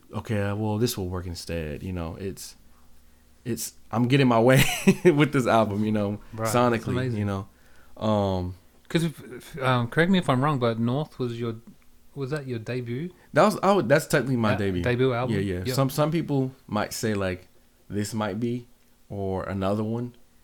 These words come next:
Speaker 1: But it's, people have, there, people te-, technically say debut albums are, like, the, your first album that would chart, or
Speaker 2: Mm.
Speaker 1: with a major label. That's
Speaker 2: Right.
Speaker 1: like your debut album.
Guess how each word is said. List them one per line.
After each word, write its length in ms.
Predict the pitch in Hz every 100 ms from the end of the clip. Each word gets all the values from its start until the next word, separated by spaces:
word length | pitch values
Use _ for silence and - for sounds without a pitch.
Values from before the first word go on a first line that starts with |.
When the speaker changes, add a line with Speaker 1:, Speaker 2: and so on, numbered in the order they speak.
| _ _ _ _ _ _ _ _
Speaker 1:
But 80 | 113 104
it's, 100 | -
people 300 | 151 - 110
have, 240 | 104 - _ _
there, 280 | - 151 151
people 480 | - - 185 160 123
te-, 320 | - 143 131 - -
technically 400 | 139 117 110 104
say 160 | 107
debut 360 | 98 107 104 101
albums 260 | 95 95 95
are, 80 |
like, 300 | 87 85 -
the, 200 | - -
your 120 | 107 101
first 280 | 98 98 -
album 300 | 95 90 87
that 260 | 69 -
would 120 | 73 71
chart, 380 | 82 80 - - _ _ _ _ _ -
or 240 | 101 101 95
Speaker 2:
Mm. 40 | 90
Speaker 1:
with 160 | 101
a 80 | 95
major 360 | 95 101 98 95
label. 460 | 90 90 87 85 87 _ _ _ _ _ _ -
That's 220 | 110 107
Speaker 2:
Right. 0 |
Speaker 1:
like 140 | 90 90
your 80 |
debut 360 | 85 80 76 76
album. 340 | 76 69 73